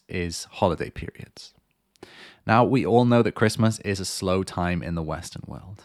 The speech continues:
but it's not the only time holiday periods can cause sudden drops in leads. In July, for example, there are five holiday days for B two B SaaS companies selling to North America because of long weekends for Canada Day and July fourth.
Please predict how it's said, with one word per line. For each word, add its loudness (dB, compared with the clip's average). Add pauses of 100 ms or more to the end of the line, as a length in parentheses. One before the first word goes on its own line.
(260)
but -6
it's -4
not 0
the -6
only 0
time -2
holiday -2
periods -6
can -8
cause -6
sudden -6
drops -6
in -6
leads. -4 (720)
In -2
July, 2
for -2
example, -4
there -4
are -4
five 2
holiday 2
days -2
for -8
B -2
two -6
B -4
SaaS -4
companies -2
selling -2
to -4
North -4
America 0
because -10
of -8
long 2
weekends -2
for -10
Canada -4
Day -2
and -4
July -4
fourth. -2